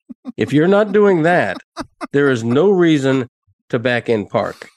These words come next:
Y-, you're not in that much of a hurry, you know, unless you're, you know, you, you don't want people to notice your license plate because,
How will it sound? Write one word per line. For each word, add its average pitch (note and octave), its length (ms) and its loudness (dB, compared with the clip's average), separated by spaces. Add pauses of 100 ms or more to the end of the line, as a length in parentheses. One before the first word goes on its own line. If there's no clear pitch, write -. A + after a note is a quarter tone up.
(160)
Y-, C3 80 0
you're C3 340 2
not C3 320 0
in C#3+ 180 0
that E3 160 2
much G3 220 -2
of F3 80 -4
a D#3+ 100 2
hurry, D3 440 2 (220)
you C3+ 80 0
know, C3 180 2
unless C#3+ 340 0
you're, G3+ 260 2
you D3+ 160 -2
know, C3 160 2
you, B2+ 180 -2
you B2 160 -2
don't C3 140 2
want E3+ 160 0
people F3+ 280 -2
to E3 140 0
notice D3 380 0
your D3+ 120 0
license D3 480 0
plate F3 360 -2
because, C3 460 -2